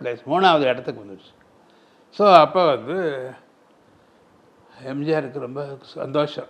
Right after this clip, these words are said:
அதுதான், அதுக்கு, அதுதான் அவருக்கு என் மேலே வ-, வந்து வரக்கூடிய பற்றுக்கு அதுதான் காரணம். இந்த ஆள் வந்து கேப்பபிள், அண்டே கிட்ட கொண்டு ஒரு வேலை கொடுத்தா அது சக்சீட் ஆகும்.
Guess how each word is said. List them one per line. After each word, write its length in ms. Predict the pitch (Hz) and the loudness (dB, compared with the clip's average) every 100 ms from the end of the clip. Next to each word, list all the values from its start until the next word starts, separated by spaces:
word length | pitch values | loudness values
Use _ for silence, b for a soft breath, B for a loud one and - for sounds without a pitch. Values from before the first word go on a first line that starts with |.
| - | -8
அதுதான், 560 | 123 120 170 202 170 139 | -6 0 4 6 6 4
அதுக்கு, 360 | 113 135 151 | 0 0 0
அதுதான் 440 | 147 131 143 220 202 | -2 -2 4 6 6
அவருக்கு 580 | 151 139 - 135 127 b b b - | 4 0 -8 -12 -12 b b b -4
என் 200 | 131 139 | -2 2
மேலே 280 | 175 214 185 | 6 6 6
வ-, 240 | 156 151 | 4 2
வந்து 260 | 143 147 156 | 0 -2 0
வரக்கூடிய 800 | 143 165 185 180 180 170 160 139 | 0 2 2 0 -2 -2 -2 0
பற்றுக்கு 460 | 151 156 - 214 214 | -2 -2 -4 0 2
அதுதான் 360 | 151 131 156 | 2 2 0
காரணம். 380 | - 120 104 - - _ | -2 -8 -8 -14 -20 _
இந்த 220 | - 170 | 6 10
ஆள் 340 | 160 214 254 | 12 12 12
வந்து 360 | 196 147 180 196 | 8 4 2 2
கேப்பபிள், 600 | 180 196 202 180 175 - - - _ _ b b b b b _ | 0 2 2 4 2 0 -10 -20 _ _ b b b b b _
அண்டே 300 | 135 160 208 | -6 4 6
கிட்ட 260 | 190 185 202 | 6 2 -2
கொண்டு 220 | 170 165 | 0 0
ஒரு 140 | 139 135 | -2 4
வேலை 280 | 170 208 185 | 6 8 6
கொடுத்தா 300 | 160 151 185 | 2 0 2
அது 180 | 180 | 4
சக்சீட் 500 | 165 165 165 - 156 | 4 0 -2 0 2
ஆகும். 500 | 151 123 104 135 120 | 4 2 0 -4 -6